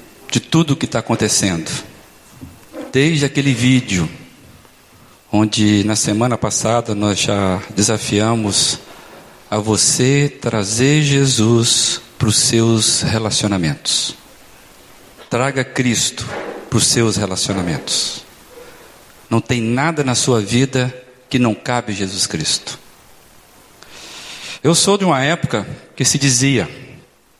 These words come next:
remédio bom é aquele que arde ou é amargo. Alguém se lembra aí do mertiolate?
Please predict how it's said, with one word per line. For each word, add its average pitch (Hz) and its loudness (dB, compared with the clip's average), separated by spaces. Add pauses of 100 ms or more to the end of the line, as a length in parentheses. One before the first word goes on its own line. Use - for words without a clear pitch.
(1400)
remédio 147 0
bom 139 -2 (1300)
é 117 -2
aquele 139 2
que - 0
arde 151 -2 (800)
ou 135 4
é 139 0
amargo. 113 -6 (2750)
Alguém 170 0
se - 2
lembra 139 2
aí 139 4
do 117 2 (420)
mertiolate? 123 -4